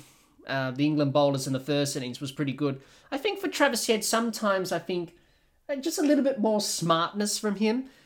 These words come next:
As we mentioned about that dismissal with Joe Root, advancing down the wicket,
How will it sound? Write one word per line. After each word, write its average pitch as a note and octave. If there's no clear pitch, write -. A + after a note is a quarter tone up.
As G#3+
we A#3+
mentioned G#3+
about E3+
that E3+
dismissal E3+
with C3+
Joe D3+
Root, D3
advancing E3+
down D#3+
the C3+
wicket, C#3